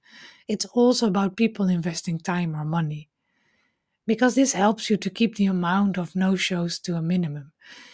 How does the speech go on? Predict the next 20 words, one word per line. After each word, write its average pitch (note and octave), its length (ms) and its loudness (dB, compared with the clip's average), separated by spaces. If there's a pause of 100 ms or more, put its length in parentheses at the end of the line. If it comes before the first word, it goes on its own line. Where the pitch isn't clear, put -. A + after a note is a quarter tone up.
(120)
And A3 140 4
that's C4+ 240 4
what G#3 160 -2
we G3+ 100 4
did F3+ 220 0
at F3+ 100 -4
the E3 100 -4
roundtable. E3+ 640 0 (680)
People C#4+ 280 8
were A3 260 2
asked G3+ 500 -2
to F#3+ 80 -6
prepare E3+ 480 0
well D#3 440 -2 (260)
by F#3 120 -2
doing A3 340 6
an G3 60 4
assignment F3+ 600 -2
in E3+ 120 -4
advance. E3+ 640 -8